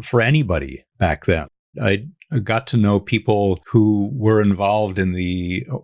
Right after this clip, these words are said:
origins of the Oxford Food Symposium, which has been going now for, this is its fortieth year. So it started in the late nineteen seventies, around that same time that I had discovered food science as a, an academic discipline.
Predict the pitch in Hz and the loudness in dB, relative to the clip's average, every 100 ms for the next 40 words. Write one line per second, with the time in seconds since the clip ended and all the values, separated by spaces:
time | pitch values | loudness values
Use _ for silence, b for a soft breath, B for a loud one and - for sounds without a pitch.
0 | - 120 123 104 107 95 87 92 90 101 | 0 2 2 0 0 0 -2 -2 0 0
1 | - - 101 78 - 117 113 - 117 123 | -2 0 0 0 0 2 2 2 2 2
2 | 123 113 139 143 123 95 - 90 87 87 | -2 -2 -2 -2 -2 0 2 2 0 0
3 | 95 95 95 90 90 87 - 104 101 - | 0 2 2 2 0 -2 -6 -2 0 2
4 | 90 90 - - 110 107 95 82 - 85 | 0 0 -4 -2 -2 0 -2 -2 -2 -2
5 | 87 98 110 - - 95 92 - 120 123 | 0 -2 -4 -4 0 0 0 0 0 0
6 | 92 82 85 80 85 117 85 80 - 78 | -4 -8 -4 -2 -2 -2 -6 -6 -6 -4
7 | - 95 98 71 78 76 85 80 82 80 | -2 -2 -2 -4 -6 -4 -2 0 0 0
8 | 87 - - 101 92 95 92 90 80 80 | -2 -2 0 2 2 0 -2 -2 -2 -2
9 | 87 82 80 80 - 104 85 85 76 - | -2 -4 -6 -6 -2 -2 -2 -6 -8 -2
10 | - 87 - 90 87 80 78 82 73 85 | 0 2 0 -2 -2 -4 -2 -2 0 0
11 | 78 78 - 87 85 78 101 101 90 82 | 0 -2 -2 -4 -2 0 2 0 0 0
12 | - - 87 78 | -2 -2 -2 -2